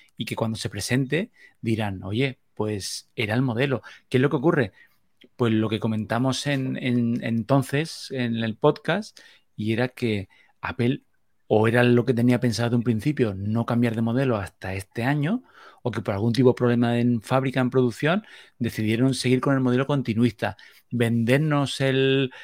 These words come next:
vendernos el humo de que le habían ampliado la pantalla y habían hecho dos cosas más, como la carga rápida o cosas así, pero que en realidad habían tenido problemas, o que no, o que hubieran dicho, "¿Pero por qué? Si van, los demás van a remolque nuestra,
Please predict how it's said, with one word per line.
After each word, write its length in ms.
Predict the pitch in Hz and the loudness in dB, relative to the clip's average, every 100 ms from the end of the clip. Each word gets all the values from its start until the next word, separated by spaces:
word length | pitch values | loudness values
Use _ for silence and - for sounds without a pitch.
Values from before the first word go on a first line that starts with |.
| - - | -20 -8
vendernos 480 | 117 113 120 139 143 | -2 2 2 4 4
el 120 | 139 | 4
humo 240 | 165 143 113 | 4 4 0
de 100 | 113 | -2
que 120 | 107 | -2
le 60 | |
habían 220 | 98 107 117 | -2 -2 -4
ampliado 380 | 117 110 117 | -4 -2 -2
la 80 | 113 | -2
pantalla 340 | 113 110 143 120 | -4 -4 -4 -4
y 80 | |
habían 260 | 104 101 110 | -4 -2 -2
hecho 380 | 113 - 117 110 - | -2 -4 -4 -6 -12
dos 240 | 120 107 | -8 -6
cosas 260 | - 120 104 | -6 -6 -4
más, 200 | 123 160 | -4 -4
como 180 | 117 | -6
la 120 | 107 104 | -6 -4
carga 380 | 110 110 104 101 | -4 -4 -4 -4
rápida 560 | 123 - 113 110 107 | -4 -4 -4 -4 -2
o 140 | 110 113 | -4 -6
cosas 300 | 120 110 107 | -10 -10 -10
así, 340 | 107 156 226 _ _ - - _ _ | -6 -4 -4 _ _ -20 -20 _ _
pero 160 | - 113 | -4 -2
que 60 | |
en 80 | 113 | 0
realidad 200 | 104 107 | -2 -2
habían 200 | 110 117 | 0 0
tenido 180 | 107 113 | 0 -2
problemas, 640 | 120 123 143 180 220 - _ _ _ _ _ | 0 0 0 -2 -4 -8 _ _ _ _ _
o 140 | - 104 | -4 -2
que 120 | 95 | 2
no, 300 | 117 127 - _ _ | 4 4 0 _ _
o 100 | 117 | -4
que 80 | 110 | 0
hubieran 260 | 113 113 | 0 0
dicho, 240 | 107 101 107 | -2 -4 -6
"¿Pero 220 | 104 104 | -4 -6
por 160 | 101 95 | -8 -8
qué? 200 | - _ _ - | -8 _ _ -8
Si 160 | 123 | -2
van, 320 | 110 110 113 | 0 0 0
los 100 | 110 | -2
demás 240 | 104 107 113 | 0 0 0
van 140 | 117 | 0
a 60 | 117 | 0
remolque 380 | 110 117 107 107 | 0 0 -2 -2
nuestra, 360 | 139 - 107 | -4 -4 -8